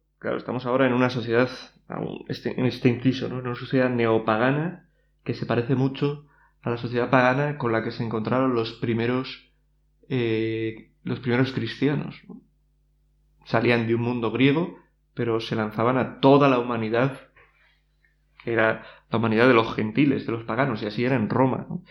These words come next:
Y así era en Atenas también, donde está, donde va San Pablo, ¿no? Y cuentan los Hechos de los Apóstoles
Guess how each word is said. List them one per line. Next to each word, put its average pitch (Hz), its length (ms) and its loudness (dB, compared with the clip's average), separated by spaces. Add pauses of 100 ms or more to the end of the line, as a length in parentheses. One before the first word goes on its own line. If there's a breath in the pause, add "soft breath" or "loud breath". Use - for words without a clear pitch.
(200 loud breath)
Y - 60 0
así 113 180 -2
era 123 80 2
en 135 100 0
Atenas 113 400 -4
también, 110 480 -4 (380 soft breath)
donde 110 540 -2 (160)
está, 117 840 0 (560)
donde 123 220 2
va 139 80 8
San 127 200 0
Pablo, 110 280 4
¿no? - 220 -4
Y 117 80 -8
cuentan 117 420 0
los 113 100 -2
Hechos 120 220 -4
de 117 60 -4
los 113 200 -2
Apóstoles 127 720 0